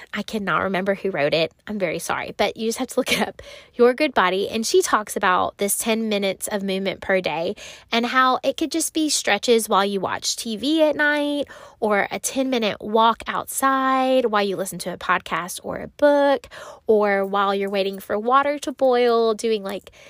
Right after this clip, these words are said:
lunges and squats and push-ups or whatever, just moving around in these small moments of the day when you may just kind of be standing around. And that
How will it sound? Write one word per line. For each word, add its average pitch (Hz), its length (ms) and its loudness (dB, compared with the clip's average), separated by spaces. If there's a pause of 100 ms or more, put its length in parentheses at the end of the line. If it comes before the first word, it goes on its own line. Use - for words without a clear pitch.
(320)
lunges 254 960 4
and 214 240 -2
squats 214 960 2
and 190 400 -2 (500)
push-ups 233 600 4
or 214 80 2
whatever, 214 280 2
just 330 240 -4
moving 294 560 0
around 220 480 0
in 214 140 -6
these 214 220 -2
small 220 360 -2
moments 202 560 -2
of 202 140 -4
the 196 80 -2
day 185 480 -2
when 226 200 -2
you 220 120 -4
may 196 180 -2
just 214 220 -6
kind 214 160 -4
of 208 80 -6
be 185 160 -10
standing 180 500 -4
around. 262 460 0 (400)
And 359 100 2
that 480 120 4